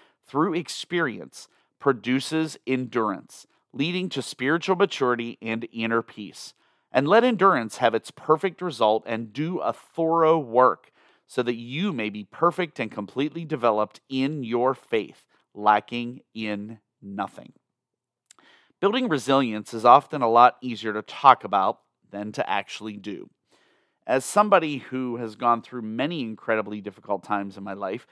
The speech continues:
we often come out of these situations feeling vulnerable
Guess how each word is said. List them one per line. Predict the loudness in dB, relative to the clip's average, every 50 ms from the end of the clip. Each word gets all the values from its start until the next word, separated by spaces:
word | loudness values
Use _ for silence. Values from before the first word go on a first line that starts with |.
| _ _ _ _ _ _ _ _ _
we | -10 -6 0 4 6
often | 4 4 4 0 -8 -10 -10 -10 _
come | -8 -4 0 2
out | 4 4 4 4
of | 2 -2 -4
these | -10 -10 -8
situations | -6 -8 -6 -4 -2 -2 -2 -2 -2 -4 -8 -10 -10
feeling | -8 -6 -4 -4 -4 -4 -2
vulnerable | 2 4 6 6 6 4 2 -2 -2 -8 -20